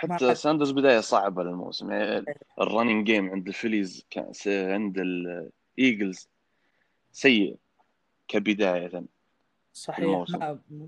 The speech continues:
Speaker 1: بسبب الأولاين الضعيف طبعًا.
Speaker 2: أيوة بالضبط. ومع، آه، لا إله إلا الله، آه، شخصيًا أنا أشوف إنه جاء وقت تغيير من ناحية الهيد كوتش دوغ بيترسون. أتوقع إنه انتهى وقته صراحة.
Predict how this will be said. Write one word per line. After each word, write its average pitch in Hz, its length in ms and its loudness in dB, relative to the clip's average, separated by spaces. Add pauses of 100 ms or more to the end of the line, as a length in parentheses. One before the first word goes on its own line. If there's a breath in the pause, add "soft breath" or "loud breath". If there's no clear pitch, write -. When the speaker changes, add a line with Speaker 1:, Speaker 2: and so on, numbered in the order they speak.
(160)
Speaker 1:
بسبب 277 320 0
الأولاين 214 480 0
الضعيف 139 540 -10
طبعًا. - 340 -20 (920)
Speaker 2:
أيوة 135 340 2
بالضبط. 104 520 -4
ومع، 127 320 0 (220)
آه، 98 640 -4
لا 95 120 -4
إله 92 80 -2
إلا 95 100 -4
الله، 95 280 -4 (960 soft breath)
آه، 85 640 0 (180)
شخصيًا 92 580 -2
أنا 92 200 -2
أشوف 98 220 -4
إنه 95 200 -4
جاء 98 160 2
وقت 101 300 0
تغيير 95 380 -4
من 87 140 -6
ناحية 87 360 -6
الهيد 85 680 -6
كوتش - 400 -4 (100)
دوغ 87 80 -8
بيترسون. 90 800 -8
أتوقع - 360 -12
إنه 98 100 -4
انتهى 92 220 -10
وقته - 320 -8
صراحة. 90 440 -6